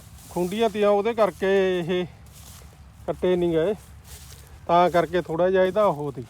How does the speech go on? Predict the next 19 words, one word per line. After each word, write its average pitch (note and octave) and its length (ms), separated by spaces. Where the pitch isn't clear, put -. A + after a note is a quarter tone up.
ਨਹੀਂ E3 260
ਇਹਨੇ, G#3 160
ਆਹ G3 200
ਦੇਖੋ, F#3 300
ਆਹ G3 80
ਵਿੱਚ E3+ 220
ਵਿੱਚ F3+ 500
ਜਿੱਥੇ E3 240
ਵਧੀਆ E3 360
ਕੱਟੀ F3 320
ਹੋਈ E3+ 200
ਆ F3 100
ਉੱਥੇ E3 300
ਤਾਂ F3 160
ਪੂਰੀ F3 260
ਸਫਾਈ D#3 420
ਆ D#3 160
ਰਹੀ C#3+ 300
ਹੈ। D3 60